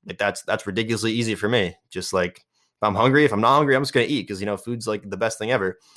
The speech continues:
Uh, but fullness cues, I gotta work on. I gotta remember that, like, it's okay. Like, you're gonna eat again at some point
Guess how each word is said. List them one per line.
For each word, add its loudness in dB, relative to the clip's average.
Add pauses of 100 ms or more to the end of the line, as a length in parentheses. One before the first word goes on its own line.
(360)
Uh, 4
but 0 (440)
fullness 0
cues, -2
I 2
gotta 4
work 2
on. 4
I 0
gotta 2
remember 0
that, 4
like, -2
it's -8
okay. 2
Like, 0 (720)
you're -6
gonna 6
eat 4
again 4
at 2
some 2
point -2